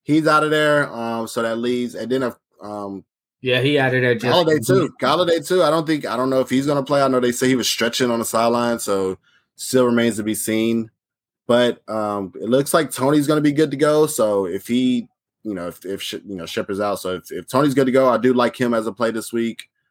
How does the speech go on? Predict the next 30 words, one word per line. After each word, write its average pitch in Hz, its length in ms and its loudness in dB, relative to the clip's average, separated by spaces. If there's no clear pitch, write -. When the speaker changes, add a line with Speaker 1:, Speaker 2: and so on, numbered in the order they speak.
Speaker 1:
Um, 90 460 -8
when, 90 280 -14
whenever 120 300 2
Shepard's 117 380 0
not 113 160 2
in, 117 220 4
he, 104 180 -4
Tony's 113 320 0
been 104 160 2
the 101 80 -2
guy 98 240 0
out 104 140 -2
there, 110 360 0
so 92 320 0
I 90 100 0
do 101 160 0
like 98 220 -2
him 98 240 0
as 87 160 -2
a 90 80 -8
start. 107 540 0
Um, 90 560 -4
I 95 60 -4
wrote 127 200 6
up 101 180 0
Shepard 92 380 -2
too. 90 200 -2
It's 82 100 -6
crazy, 82 320 -2
but 80 300 -4